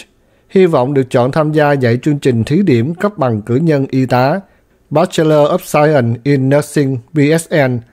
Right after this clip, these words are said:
theo một dự luật sắp được Quốc hội California thông qua. Hy vọng này được tiến sĩ Lauren Brinsky, Chủ tịch Hội đồng Quản trị Học khu Đại học Cộng đồng Coast Community College District, viết tắt là C C C D,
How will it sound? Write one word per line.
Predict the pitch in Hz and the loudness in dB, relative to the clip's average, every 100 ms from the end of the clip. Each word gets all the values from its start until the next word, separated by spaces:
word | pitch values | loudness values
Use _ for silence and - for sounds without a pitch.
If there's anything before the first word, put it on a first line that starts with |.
| _ _ - | _ _ -4
theo | 175 | -2
một | 165 139 | 0 0
dự | 131 | 0
luật | 131 127 120 | 2 0 -2
sắp | - 202 | -6 -2
được | 135 120 | 0 0
Quốc | - 220 | -2 -2
hội | - 117 123 | 0 0 0
California | - 139 139 147 131 139 139 135 120 | 0 0 0 0 0 0 0 0 -4
thông | - 135 | -6 -6
qua. | 127 139 131 123 - _ _ _ | -2 0 0 -4 -12 _ _ _
Hy | - 180 | 0 2
vọng | 160 135 | 2 0
này | 160 139 | 2 2
được | 131 127 | 2 0
tiến | 175 214 | 0 -2
sĩ | 202 123 139 | 0 0 2
Lauren | 160 143 147 139 131 117 - | 0 2 2 2 0 -8 -4
Brinsky, | 147 127 - 151 139 127 - - - _ | -2 -2 -4 -2 0 0 -4 -16 -20 _
Chủ | - 156 | -2 0
tịch | 214 151 | 0 -2
Hội | 123 139 | -2 -2
đồng | 139 131 120 | 0 -2 -2
Quản | 131 185 | -2 -2
trị | 135 123 | 0 0
Học | 113 110 | -2 -4
khu | - 147 | 0 0
Đại | 139 117 | 2 0
học | 117 110 - | 0 -2 -4
Cộng | 120 131 | -2 0
đồng | 123 110 107 | 0 -2 -6
Coast | - 190 - | -4 -4 -2
Community | - 117 135 131 139 127 - - | -4 0 0 0 0 -2 -2 -2
College | 139 117 - - | 0 0 -4 -8
District, | 147 - 185 202 - - - | -8 -2 -2 -2 -4 -6 -2
viết | 180 190 | -2 0
tắt | 214 220 | -2 0
là | 147 123 107 | 0 0 0
C | - | -2
C | 147 135 139 131 120 - | -2 0 0 0 -2 -8
C | - | -2
D, | 143 127 | 0 2